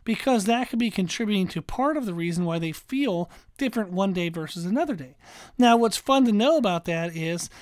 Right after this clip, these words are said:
they might think they're overeating or they're gaining body fat, whereas if they just normalize their sodium, all of a sudden, they don't feel as fluffy from one day to the next. They feel much more stable mentally, and we have a great process.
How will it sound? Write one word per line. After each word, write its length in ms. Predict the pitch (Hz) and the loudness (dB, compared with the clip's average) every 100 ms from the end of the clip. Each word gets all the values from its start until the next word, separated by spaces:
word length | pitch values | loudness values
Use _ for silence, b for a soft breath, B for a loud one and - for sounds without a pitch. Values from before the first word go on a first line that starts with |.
| B - | B -2
they 180 | 214 269 | 4 6
might 280 | 277 240 - | 6 4 2
think 200 | 233 202 | -2 0
they're 200 | 202 202 | -2 2
overeating 600 | 208 196 190 190 185 175 | 2 0 -4 -2 -2 -2
or 80 | |
they're 120 | 170 165 | -2 -4
gaining 320 | 165 156 147 | -4 -4 -2
body 260 | 233 269 | 2 2
fat, 320 | 151 147 - - B B | 0 -6 -16 -20 B B
whereas 320 | 208 202 202 | 0 2 2
if 120 | 185 | 0
they 120 | 196 233 | 0 0
just 180 | 220 | 2
normalize 840 | 196 196 196 208 240 226 208 190 160 | 4 4 4 2 2 0 0 -2 -6
their 140 | 175 | -8
sodium, 580 | - - 320 349 214 175 | -8 -6 -4 -2 0 0
all 260 | 180 220 233 | 0 2 2
of 60 | |
a 60 | 202 | 0
sudden, 480 | - 349 302 220 240 B B B | -6 -4 -2 -2 -4 B B B
they 160 | 208 226 | -2 2
don't 240 | 226 220 | 2 2
feel 260 | - 233 214 | -2 -4 -2
as 100 | 202 | -4
fluffy 420 | - 214 190 220 | -6 -6 -4 -6
from 180 | - 190 | -4 -2
one 160 | 185 | 0
day 160 | 185 180 | 0 -2
to 80 | 170 | -2
the 80 | 196 | -2
next. 320 | 247 247 - | 0 -2 -6
They 80 | 185 | -10
feel 220 | - 170 | -6 -4
much 240 | 180 185 - | -2 -4 -6
more 220 | 190 175 | -4 -4
stable 520 | - - 170 180 175 | -4 -8 -6 -6 -4
mentally, 500 | 156 156 165 202 269 262 B B | -4 -4 -6 -4 -4 -4 B B
and 120 | 214 | -2
we 100 | 208 | 0
have 120 | 190 185 | 2 0
a 80 | |
great 320 | 165 165 170 170 | -4 -4 -4 -6
process. 560 | 170 160 - 151 143 | -8 -8 -8 -10 -12